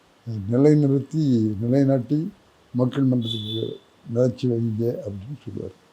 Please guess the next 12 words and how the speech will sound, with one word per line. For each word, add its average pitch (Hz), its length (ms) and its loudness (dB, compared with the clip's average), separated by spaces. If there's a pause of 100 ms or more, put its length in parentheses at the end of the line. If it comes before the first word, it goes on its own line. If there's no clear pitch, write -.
(640)
இப்போவும் 139 280 2
நான் 120 160 0
சொல்றேன், 113 360 -6 (440)
அப்பச்சி, 123 500 -2 (440)
நீங்க 120 220 0
சொன்ன 123 240 -2
மாதிரி 135 560 -4
அந்த 107 160 -8
ஏ 110 140 -6
வி 127 40 -6
எம் 120 240 -4
எம்பளத்தை 113 520 -6